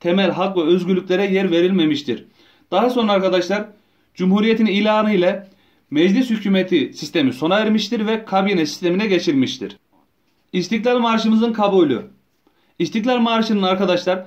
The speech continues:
seçim için yarışma düzenleniyor. Bu yarışmayı düzenleyen bakanlığımız Maarif yani Eğitim Bakanlığı'dır.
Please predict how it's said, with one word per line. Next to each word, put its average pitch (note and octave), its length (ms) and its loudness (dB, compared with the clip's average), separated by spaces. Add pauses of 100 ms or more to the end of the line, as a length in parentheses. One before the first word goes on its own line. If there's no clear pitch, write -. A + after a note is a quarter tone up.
seçim G3+ 380 2
için G#3 200 0
yarışma G#3 480 0
düzenleniyor. D3+ 680 2 (300)
Bu F3 100 0
yarışmayı A3 500 2
düzenleyen G#3 520 0
bakanlığımız G3+ 600 2
Maarif E3 540 0
yani F#3+ 280 0
Eğitim F#3+ 320 -2
Bakanlığı'dır. C3+ 500 -6